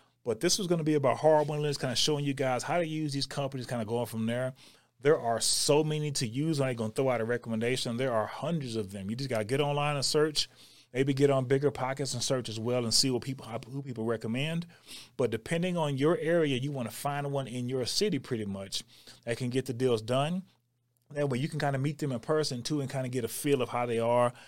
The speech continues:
how they operate, are they straight up people? Or, 'cause the last thing you want to happen is you have twelve month terms and they call you six months later saying, "Hey, we need the money right now." And you may have something going on with that. So you wanna make sure that the ones you're dealing with are straight up,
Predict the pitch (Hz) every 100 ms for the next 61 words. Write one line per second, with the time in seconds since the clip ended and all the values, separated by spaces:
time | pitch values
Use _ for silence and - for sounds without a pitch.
0 | - _ - 95 104 120 127 131 110 110
1 | 98 - 131 127 123 - 143 151 131 113
2 | 120 - _ _ 131 123 151 147 151 170
3 | 190 165 156 131 160 160 139 123 120 113
4 | - _ _ - 120 170 160 143 - 156
5 | 151 139 147 143 165 165 170 156 123 113
6 | - 139 131 - 147 156 143 143 131 -
7 | 113 127 120 120 120 113 110 104 101 101
8 | 101 _ _ _ _ _ _ _ - 101
9 | 123 123 113 110 123 110 101 107 104 101
10 | 95 101 - 107 175 165 160 147 - 127
11 | 113 107 135 165 175 151 156 147 139 -
12 | - 139 147 120 117